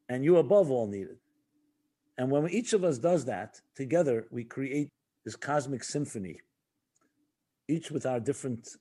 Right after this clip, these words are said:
songs, our different beats, the different shades, creating one beautiful harmony,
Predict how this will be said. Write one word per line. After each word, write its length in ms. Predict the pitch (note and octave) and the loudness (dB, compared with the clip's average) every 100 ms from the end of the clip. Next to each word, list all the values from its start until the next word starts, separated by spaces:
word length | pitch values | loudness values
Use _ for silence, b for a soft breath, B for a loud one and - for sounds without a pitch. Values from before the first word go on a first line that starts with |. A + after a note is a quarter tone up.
| _ - | _ -16
songs, 520 | - C3+ C3 B2 G#2+ | -6 -2 -2 -2 -4
our 120 | G#2+ | -6
different 560 | G2+ A2 B2 A2 - - _ _ - G2 | -6 -10 -8 -10 -12 -20 _ _ -18 -4
beats, 520 | C3+ C#3 - - - _ _ _ _ _ _ _ _ | -2 -2 -6 -12 -16 _ _ _ _ _ _ _ _
the 80 | A2 | -8
different 580 | G2 B2 C3+ A#2 - - _ _ _ _ | -4 -4 -4 -8 -10 -20 _ _ _ _
shades, 640 | - - C#3+ C#3+ B2+ - - _ _ _ _ _ _ - | -12 0 2 2 0 -6 -16 _ _ _ _ _ _ -10
creating 420 | - C3+ C#3 B2+ | 2 4 4 0
one 240 | A#2+ D#3 C3+ | 0 0 0
beautiful 580 | A#2+ D3 C3 - A2 F#2+ _ _ - | 0 0 0 -6 -10 -12 _ _ -8
harmony, 480 | B2 B2 G2 B1+ | -4 -2 -4 -8